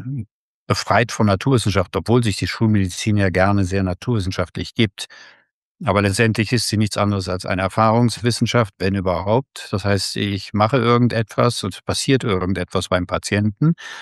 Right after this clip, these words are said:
Und dann kann ich vielleicht Rückschlüsse, Schlüsse darauf ziehen, ob eine Therapie oder ein Medikament funktioniert oder nicht. Hm, dass ein Medikament bei jedem funktioniert, das gibt es ohnehin nicht, sondern die Quote ist erstaunlich niedrig.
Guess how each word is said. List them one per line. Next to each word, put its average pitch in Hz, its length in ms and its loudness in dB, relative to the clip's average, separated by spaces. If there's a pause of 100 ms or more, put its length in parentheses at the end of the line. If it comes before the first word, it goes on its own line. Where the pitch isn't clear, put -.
(360)
Und 104 160 0
dann 104 140 4
kann 110 200 4
ich 110 140 2
vielleicht 98 560 0
Rückschlüsse, 110 720 0
Schlüsse 113 260 0
darauf 101 320 2
ziehen, 110 240 2
ob 95 120 2
eine 92 180 0
Therapie 87 440 -2
oder 95 160 2
ein 87 100 2
Medikament 90 840 -2
funktioniert 104 720 0
oder 87 240 -2
nicht. 131 300 0 (1120)
Hm, 110 420 6
dass 101 220 2
ein 120 100 4
Medikament 110 480 4
bei 101 80 2
jedem 117 300 2
funktioniert, 113 760 2 (240)
das - 200 -4
gibt 107 180 -2
es 95 140 -4
ohnehin 98 480 2
nicht, 147 320 0
sondern 90 360 -2
die 92 80 -6
Quote - 360 0
ist - 320 -4
erstaunlich 107 720 2
niedrig. 131 480 0